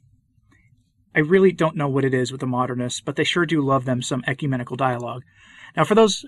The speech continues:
of you who may not know this, literally every pope from the nineteenth century until John the twenty-third in nineteen fifty-eight condemned the practice,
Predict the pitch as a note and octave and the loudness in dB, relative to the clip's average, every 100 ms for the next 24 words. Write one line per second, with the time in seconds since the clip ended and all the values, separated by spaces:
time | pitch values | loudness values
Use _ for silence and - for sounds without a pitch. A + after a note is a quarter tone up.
0 | - - D#3+ E3+ D#3 E3 D#3 C#3+ C#3 C#3+ | -6 -2 2 2 2 2 2 2 2 0
1 | B2+ A#2+ - D#3 E3+ D3+ C#3+ C3+ - C#3 | 0 -4 -2 2 4 4 4 2 -2 -2
2 | B2 - C3 B2+ - B2 - C3+ C#3 A#2 | -4 -2 -2 -2 -4 -6 -4 -4 -4 -6
3 | B2+ C3 C3+ C3+ A#2+ - A#2+ - C#3 B2 | -8 -2 0 0 -2 -6 -6 -4 -4 -2
4 | B2+ B2 A#2+ B2+ - A#2+ C#3 C3 C3+ - | -4 -6 -6 -8 -10 -10 -8 -6 -6 -6
5 | C3 A#2 D3 C3+ C3 - C3 C3+ - - | -6 -2 -2 -2 -4 -2 0 -2 -6 -12